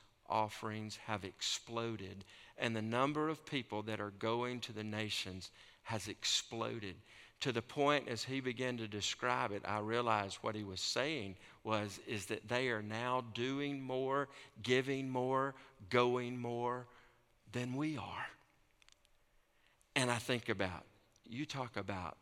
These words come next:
seed being planted, reaping a harvest later, and more than you could ever imagine. I thought, "There's a reason to not quit."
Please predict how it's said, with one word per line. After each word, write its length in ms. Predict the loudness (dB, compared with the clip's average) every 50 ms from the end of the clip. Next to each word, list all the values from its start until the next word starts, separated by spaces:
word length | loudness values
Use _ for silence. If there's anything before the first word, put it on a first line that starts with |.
| -20 -14
seed 760 | -10 -6 -4 -4 -2 0 0 0 0 2 0 0 -2 -2 -4 -4
being 320 | -4 -4 -2 -4 -6 -8 -10
planted, 720 | -10 -6 -4 -4 -2 -2 -4 -6 -6 -8 -10 -12 -14 -16 -20 _ _ _ _ _ _ _ _ _ -20 -20 -20 -20 -20 _ -14 -4 2
reaping 520 | 4 6 6 6 4 2 -2 -2 -2 -2
a 80 | -4 -4
harvest 800 | -6 -4 0 4 4 4 4 2 -2 -4 -4 -2 -4 -4 -4 -8 -18 -14
later, 600 | -10 -6 -2 0 0 0 0 -4 -6 -8 -10 -10 -12 -14 -18 _ _ _ _ _ _ _ -20 _ _ _ _ 2
and 280 | 4 4 4 4 2 0
more 480 | 2 4 4 4 4 4 2 0 -2 -6
than 160 | -8 -8 -6 -6
you 100 | -8 -8
could 220 | -6 -6 -8 -6 -4
ever 340 | -4 -2 -2 -2 -2 -2 -2
imagine. 720 | -2 -2 -4 -4 -4 -4 -6 -6 -8 -8 -10 -10 -12 -14 -18 _ _ _ _ _ _ _ _ _ _ _ _ _ -20 -16 -14
I 40 | -10
thought, 260 | -8 -8 -8 -8 -10 -6
"There's 320 | -2 0 2 2 2 0 -2
a 80 | -2
reason 560 | -2 -2 -2 -2 -2 -2 -4 -6 -8 -8 -14 -16 -20 _ _ _ _ _ _ -12
to 60 | -10 -8
not 240 | -6 -6 -6 -8 -8 -10
quit." 300 | -10 -8 -8 -8 -10